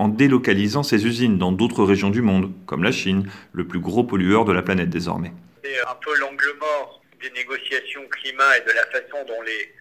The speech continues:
Speaker 2: les, les, les, les responsabilités et les objectifs des uns et des autres sont fixés, c'est que la négociation onusienne, elle s'est faite sur les émissions domestiques, donc sur les émissions sur un territoire, sans intégrer les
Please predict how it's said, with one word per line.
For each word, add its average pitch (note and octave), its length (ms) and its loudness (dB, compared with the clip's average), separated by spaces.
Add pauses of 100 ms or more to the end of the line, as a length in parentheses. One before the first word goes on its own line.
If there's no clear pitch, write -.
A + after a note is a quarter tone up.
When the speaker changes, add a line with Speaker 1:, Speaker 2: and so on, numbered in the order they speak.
(280)
Speaker 2:
les, A2+ 220 -6
les, A2 200 -12
les, A2+ 180 -12
les A#2+ 100 -2
responsabilités C3 1000 -2
et A#2 120 -8
les B2 80 -14
objectifs B2+ 500 -10
des A#2 200 -8
uns B2 220 -4 (200)
et F3 120 -6
des D#3+ 300 -2
autres B2+ 240 -8
sont - 180 -14
fixés, - 580 -8 (240)
c'est B2+ 100 -10
que B2 340 -2 (240)
la D#3 100 0
négociation D3+ 640 -4
onusienne, B2+ 480 -2
elle B2 220 -2
s'est A#2+ 160 -10
faite E3 260 2
sur B2 140 -8
les A#2+ 180 -6
émissions D3 360 -12 (160)
domestiques, B2+ 640 -10
donc - 140 -16
sur A#2+ 100 -2
les A#2 180 -2
émissions B2 400 -4
sur D3+ 320 -2
un C3+ 60 -4
territoire, B2 560 -6 (300)
sans E3+ 100 -2 (140)
intégrer C3+ 400 -2 (320)
les D#3 180 -6